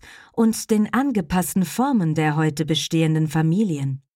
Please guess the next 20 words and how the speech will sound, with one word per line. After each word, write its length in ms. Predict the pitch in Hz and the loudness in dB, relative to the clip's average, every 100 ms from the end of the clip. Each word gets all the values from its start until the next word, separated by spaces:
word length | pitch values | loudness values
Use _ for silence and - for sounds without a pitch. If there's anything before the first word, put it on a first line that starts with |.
| _ _ _ _ | _ _ _ _
In 160 | 202 208 | -2 2
einer 280 | 196 196 185 | 2 2 2
großen 480 | 170 247 - 208 | 0 0 2 2
Mehrheit 580 | 202 339 285 180 147 - | 2 2 0 0 0 -2
der 120 | 151 | -4
Familien 680 | 143 156 156 156 151 165 202 | 0 0 2 2 2 0 0
sind 320 | - 160 147 | 0 -2 -2
identische 580 | 151 143 160 226 170 151 | -4 -2 0 0 -2 -4
Strukturen 680 | 143 - 151 - 269 294 196 | -4 -4 -6 -4 -2 0 0
vorhanden, 760 | 143 156 147 151 143 143 139 - _ - - - _ - | 0 -2 0 -2 -2 -4 -6 -8 _ -20 -20 -20 _ -4
was 160 | 214 | -2
die 160 | - 220 | -2 0
Anzahl 360 | 214 208 196 | 0 0 0
der 140 | 190 190 | 0 -2
Kinder 680 | - 294 262 156 139 - - | -2 0 0 0 -4 -10 -12
oder 280 | 160 151 143 | -6 -4 -4
typische 560 | 143 196 190 165 185 156 | -2 -2 -2 0 0 0
Eigenschaften 760 | 202 175 160 - 160 - 170 | 0 0 -2 0 -2 -2 -2
und 180 | 175 180 | -2 0
Charaktermerkmale 1300 | 180 185 269 - 175 165 160 - 170 156 151 151 | -2 0 -4 -2 0 0 -2 -2 -2 0 0 -2